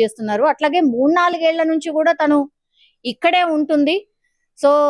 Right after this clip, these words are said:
ఇదంతా కూడా తన ప్లేస్, తన ప్లేస్ ని, ఆ, with, ఆ, ఏమంటారు, మంచిగా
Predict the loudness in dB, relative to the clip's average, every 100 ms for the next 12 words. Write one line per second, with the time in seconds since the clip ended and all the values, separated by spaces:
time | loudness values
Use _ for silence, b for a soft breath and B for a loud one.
0 | 0 -4 -4 0 2 0 2 0 0 -2
1 | 0 -2 0 -2 -2 0 0 -4 -12 _
2 | _ _ _ _ -4 -2 -2 0 0 0
3 | -4 -2 -2 -4 _ _ -18 -6 -4 -2
4 | -2 _ 0 0 -2 -2 0 0 0 0
5 | -2 -2 0